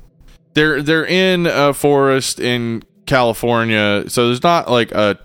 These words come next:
ton of, of weather shifts, but there can be a lot of clouds and whatnot. So, like, yeah,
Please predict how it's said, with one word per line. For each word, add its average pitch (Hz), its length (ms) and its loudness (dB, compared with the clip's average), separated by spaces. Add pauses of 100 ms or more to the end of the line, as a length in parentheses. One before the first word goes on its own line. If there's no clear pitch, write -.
ton 120 680 -2
of, 98 420 -2
of 90 280 -4
weather 117 460 2
shifts, 147 420 -2
but 110 220 -2
there 113 100 -2
can 139 320 -2
be 123 140 0
a 110 80 2
lot 98 320 2
of 85 120 -8
clouds 104 800 0
and 101 300 -6
whatnot. 104 600 -2
So, 104 300 0
like, 104 300 -2 (800)
yeah, 143 440 2